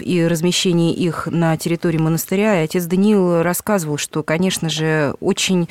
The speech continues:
непростая сложилась ситуация в связи с беженцами в Германии,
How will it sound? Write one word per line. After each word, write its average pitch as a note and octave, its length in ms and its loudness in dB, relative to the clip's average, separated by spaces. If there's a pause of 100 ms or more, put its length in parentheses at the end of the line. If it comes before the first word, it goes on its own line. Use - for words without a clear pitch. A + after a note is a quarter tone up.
(340)
непростая G3 680 2
сложилась D#3 460 -2
ситуация E3 560 -2
в - 60 -6
связи D#3+ 480 -2
с D#3 520 0
беженцами D3 840 -2
в D3+ 260 -8
Германии, F3 640 2